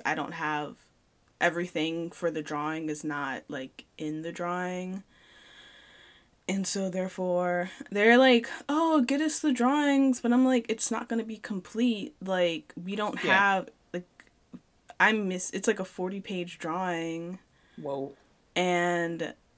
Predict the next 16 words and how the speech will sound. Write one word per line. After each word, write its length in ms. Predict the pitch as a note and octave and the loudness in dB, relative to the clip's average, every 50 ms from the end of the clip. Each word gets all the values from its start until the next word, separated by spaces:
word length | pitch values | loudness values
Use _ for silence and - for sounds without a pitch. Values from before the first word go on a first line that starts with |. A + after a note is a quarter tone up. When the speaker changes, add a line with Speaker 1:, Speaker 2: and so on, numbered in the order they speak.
| _ _ _ _ _ | _ _ _ _ _
Speaker 1:
yeah, 320 | - F#3 G3+ F#3 D#3+ B2+ - | 2 6 8 10 10 8 6
so 200 | - - G3 - | 4 2 2 2
it 120 | - F#3+ | 2 2
was, 220 | G3 G#3+ A3 - - | 0 0 -2 -2 0
it's 220 | - F#3+ G3 - - | 0 0 0 2 2
taking 260 | - B3+ B3 C4 A#3+ | 2 4 4 4 4
me, 80 | A3 | 2
like, 200 | G3+ F#3 F3 F3 | 2 0 -2 -4
weeks 460 | D#3 D3+ D3+ D#3+ G3 - - - - - | -4 -8 -10 -10 -10 -6 -4 -2 -2 -2
to 60 | A3+ | -2
get 180 | F3+ F#3+ G#3 F#3 | -2 -2 0 0
it 160 | - - F#3 | 0 0 0
done. 540 | F3+ F3 F3+ F#3+ F3+ E3 D#3+ E3 E3 E3+ - - | 0 0 2 2 0 0 -2 -4 -4 -6 -6 -6
And 260 | - F3+ F3+ F3+ E3+ F3 | -4 -2 -2 -2 -2 -2
then 720 | E3+ F3 F3 E3+ E3+ E3 D#3+ E3 F3+ F#3 F3 F3 F3+ - - - - - _ _ _ - | -2 -2 0 -2 -2 -2 -4 -4 -6 -6 -6 -6 -8 -10 -14 -18 -20 -20 _ _ _ -4
I, 800 | F3+ F3+ F3+ F3+ F3 E3+ E3+ E3+ F3 E3+ E3+ E3+ E3+ F3+ F3 E3+ | -2 -2 0 0 0 0 0 0 -2 -2 -4 -6 -6 -8 -10 -12